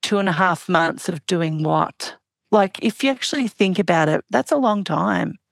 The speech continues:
to be away, out of contact with your family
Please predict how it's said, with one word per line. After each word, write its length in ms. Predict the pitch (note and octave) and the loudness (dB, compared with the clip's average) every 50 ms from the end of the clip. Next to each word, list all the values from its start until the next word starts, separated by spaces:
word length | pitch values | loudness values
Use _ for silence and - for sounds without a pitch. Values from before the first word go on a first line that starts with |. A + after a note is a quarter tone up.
| _ - | _ -6
to 120 | - G3 | -4 -2
be 240 | D3+ G3 F#3+ F3 F3 | 0 0 2 2 2
away, 580 | - E3+ D#3 D#3 F#3 F#3+ G#3 A3+ A#3+ B3+ C4 - | 0 0 0 2 2 4 4 4 4 2 0 0
out 220 | - F#3 F3 G#3 A3 | 0 2 2 2 0
of 100 | G#3+ - | -2 -2
contact 380 | - G3+ G3 F#3 - F#3 - | -2 -2 -2 0 0 -2 -2
with 160 | F#3 F#3 - | -2 -2 -2
your 80 | F#3 E3 | -2 -4
family 640 | - - F3 E3 E3 E3 E3 E3 E3 E3 E3 E3 D#3 | -2 -2 -2 0 0 0 0 -2 0 0 -2 -2 -4